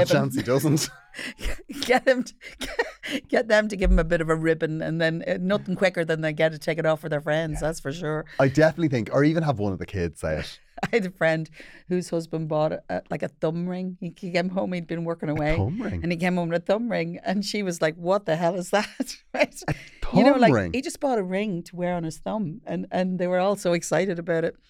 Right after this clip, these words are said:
Speaker 1: He was excited about it, thought this was a great fashion accessory until he discovered that it was quite a big indicator in the gay world, apparently.
Speaker 2: Depends. That, is it?
Speaker 1: Well, <laughs> that's news to you, Grote.
Speaker 2: That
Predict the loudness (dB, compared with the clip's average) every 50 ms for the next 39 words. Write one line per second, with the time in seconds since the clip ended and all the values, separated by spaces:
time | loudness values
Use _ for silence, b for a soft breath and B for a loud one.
0 | b b b b b b _ 0 0 2 0 -2 -4 -6 -12 -6 -4 -2 -2 -2
1 | -4 -6 -4 -2 -2 -2 -2 -4 -2 -2 -2 -2 -4 -10 -12 -10 -10 -12 -4 -2
2 | -2 -2 -2 -4 -6 -6 -6 -4 -4 -6 -6 -4 -4 -4 -4 -4 -6 -8 -8 -6
3 | -6 -6 -6 -6 -4 -4 -4 -4 -4 -4 -6 -8 -8 -6 -8 -8 -8 -8 -8 -8
4 | -8 -8 -4 -4 0 0 2 0 0 0 -2 -2 0 0 -2 -2 -2 -4 -2 -2
5 | -2 -2 -2 -4 -6 -6 -6 -4 -4 -4 -4 -4 -4 -4 -4 -4 -6 -8 -10 -10
6 | -10 -10 -10 -10 -12 -14 -14 -14 -16 _ -12 -10 -8 -8 -8 -8 -8 -10 -8 -8
7 | -8 -8 -8 _ _ -2 -2 0 0 -4 -6 -8 _ _ -12 -8 -6 -4 -2 -2
8 | 0 2 4 4 4 2 -2 -10 -14 -14 -14 -4 -4 -4 -4 -2 -6 -2 2 2
9 | 2 2 2 -2 -2 -2 -2 -2 -2 0 2 2 2 2 0 -8 -16 -16 -18 -12
10 | _ -4